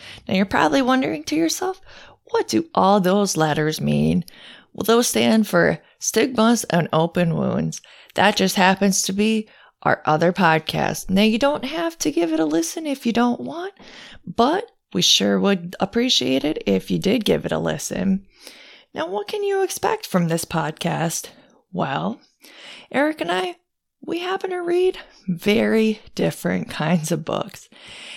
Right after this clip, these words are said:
Eric generally reads nonfiction books, mostly financial, business, and sometimes a little something else if he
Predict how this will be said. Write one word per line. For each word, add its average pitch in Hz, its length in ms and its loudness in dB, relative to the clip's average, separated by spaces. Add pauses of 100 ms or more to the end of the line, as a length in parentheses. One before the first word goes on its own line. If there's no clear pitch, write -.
(180)
Eric 240 280 2
generally 226 560 4
reads 220 540 0 (240)
nonfiction 175 840 0
books, - 460 -4 (260)
mostly 240 680 -2 (240)
financial, 226 1160 2 (320)
business, 220 720 0 (540)
and 415 340 2
sometimes 294 500 0
a 233 80 0
little 220 200 6
something 185 360 2
else 165 340 2
if 175 180 2
he 165 260 4